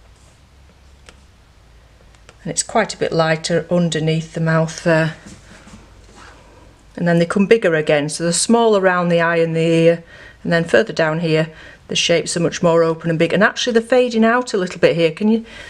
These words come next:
see? So what I'm doing now is not putting as much pressure on this crayon, I'm just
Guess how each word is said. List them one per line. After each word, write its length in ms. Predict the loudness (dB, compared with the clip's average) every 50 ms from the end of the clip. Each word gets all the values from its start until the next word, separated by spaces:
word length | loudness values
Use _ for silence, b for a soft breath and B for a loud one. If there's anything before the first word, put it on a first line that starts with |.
| B B
see? 580 | -6 -4 -2 2 2 2 2 2 -2 -6 -10 -12 -16 -20 _ -20 -20 B B B B B B
So 140 | -2 0 0
what 100 | 2 2
I'm 100 | 2 2
doing 300 | 4 4 4 4 2 2
now 300 | 2 2 2 2 0 -2
is 200 | -4 -6 -4 -2
not 280 | 2 2 2 2 0 -4
putting 240 | -10 -8 -6 -4 -4
as 100 | -2 -2
much 220 | -4 -6 -6 -8
pressure 420 | 0 0 0 0 2 -2 -2 0 2
on 140 | 2 2
this 200 | 0 -2 -2 -4
crayon, 420 | -6 -2 2 2 4 4 2 2 0
I'm 100 | -2 -2
just 380 | -2 -4 -4 -8 -10 -12 -14